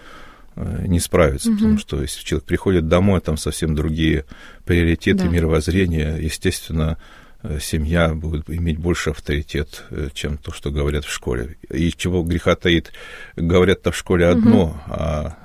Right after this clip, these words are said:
Speaker 1: э, ведут-то зачастую тоже не лучшим образом.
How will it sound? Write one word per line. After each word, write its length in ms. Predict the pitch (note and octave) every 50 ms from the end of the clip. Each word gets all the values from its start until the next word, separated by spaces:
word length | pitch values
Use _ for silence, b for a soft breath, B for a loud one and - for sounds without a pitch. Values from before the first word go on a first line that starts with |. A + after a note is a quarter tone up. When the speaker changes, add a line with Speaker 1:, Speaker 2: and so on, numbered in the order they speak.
| b b -
Speaker 1:
э, 100 | - - E2 E2 F2 - -
ведут-то 640 | D#2 D#2 E2 F2+ F2+ G2+ F#2 - - D2+ D#2 D2 C#2 C#2+ E2 E2+
зачастую 760 | F2+ F#2 E2+ D#2 D#2 - - - - - - D2+ D#2 D2+ D#2 B B B B B B B B B B B B B - - D#2+
тоже 280 | - - G#2+ F2 G2 F#2
не 100 | E2+ E2+
лучшим 400 | D#2+ D2 D2 - - - - D2+
образом. 480 | D#2 D2 C#2+ C#2 B1+ - - G1+ A1+ B